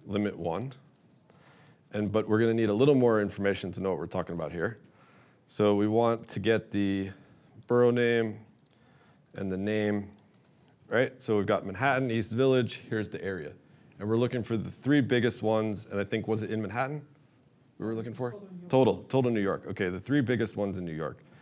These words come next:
Speaker 1: So how are we gonna do that? Um, was it the three biggest boroughs or the three biggest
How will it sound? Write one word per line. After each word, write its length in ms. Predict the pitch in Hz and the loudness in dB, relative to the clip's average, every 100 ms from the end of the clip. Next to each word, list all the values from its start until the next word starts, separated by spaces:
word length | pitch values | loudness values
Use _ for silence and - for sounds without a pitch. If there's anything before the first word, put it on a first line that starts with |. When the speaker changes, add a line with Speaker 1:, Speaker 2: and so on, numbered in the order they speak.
| - - | -20 -20
Speaker 1:
So 200 | - 113 | -2 0
how 120 | 113 139 | 4 4
are 60 | |
we 80 | 147 | 4
gonna 140 | 131 | 2
do 160 | 113 113 | 0 0
that? 300 | 101 95 120 - _ - - - _ - | 2 0 -2 -8 _ -20 -20 -20 _ -6
Um, 480 | 98 98 98 92 - - _ | -2 -2 -2 -4 -10 -18 _
was 160 | 117 123 | 2 2
it 100 | 110 | 0
the 60 | |
three 200 | 101 151 | 0 2
biggest 320 | 127 135 117 - - _ _ | 4 2 0 -4 -20 _ _
boroughs 340 | 123 151 175 | 4 4 4
or 120 | 131 113 | 2 0
the 40 | |
three 280 | - 120 123 | -2 0 0
biggest 840 | 107 - 120 113 113 104 - - | -2 -4 0 4 4 0 -4 -12